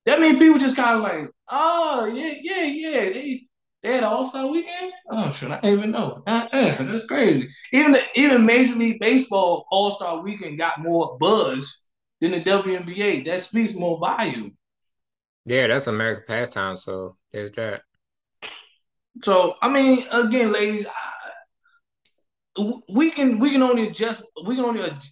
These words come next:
Speaker 1: ad-, suggest but so much before we just be like, <sighs> "I don't, I don't know.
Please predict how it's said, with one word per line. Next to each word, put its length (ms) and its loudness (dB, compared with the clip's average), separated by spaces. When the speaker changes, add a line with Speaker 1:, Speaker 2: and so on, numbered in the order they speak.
Speaker 1:
ad-, 340 -4
suggest 640 0
but 160 0
so 320 -2
much 240 -2
before 320 2
we 120 -2
just 160 -6
be 80 2
like, 420 -2
<sighs> 0 -
"I 1600 -6
don't, 220 -4
I 120 0
don't 180 6
know. 420 6